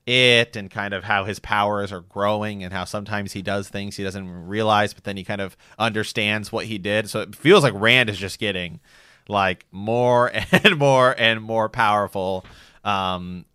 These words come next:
by the day, really. So, uh, it's good. It's so far, so far, so good. Um,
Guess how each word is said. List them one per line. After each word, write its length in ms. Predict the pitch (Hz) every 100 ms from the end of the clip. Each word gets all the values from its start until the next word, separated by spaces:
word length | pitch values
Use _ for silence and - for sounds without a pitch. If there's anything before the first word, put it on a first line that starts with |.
| -
by 300 | 87 95 95
the 120 | 90
day, 560 | 80 92 98 78 76 -
really. 420 | 95 92 85 82
So, 340 | - 98 82 - - - - _
uh, 300 | 101 104 104 101
it's 160 | 113
good. 260 | 113 120 -
It's 420 | - 107 - - -
so 240 | - 117 113
far, 320 | 120 110 -
so 180 | - 123
far, 220 | 123 120
so 180 | - 117
good. 480 | 104 101 95 95 - _ _ _
Um, 760 | 90 95 90 87 85 87 85